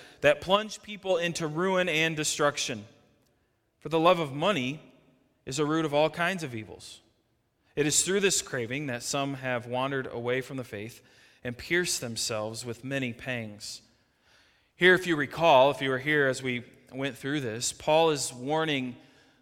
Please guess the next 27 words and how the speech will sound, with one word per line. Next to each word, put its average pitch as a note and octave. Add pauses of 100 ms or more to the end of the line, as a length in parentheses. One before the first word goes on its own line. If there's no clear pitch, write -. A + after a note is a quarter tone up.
(200)
those D#3
who D3
have C#3+
the C#3
desire C#3 (160)
to G3
be E3
rich, C#3
not F#3
those F#3
who D#3
are F3
rich, C3 (360)
but C3+
those F3+
who F#3
desire E3
to F3+
be C3
rich A#2+
and C#3+
they C#3
are B2+
seeking F#3+
after F#3
such -
things, C3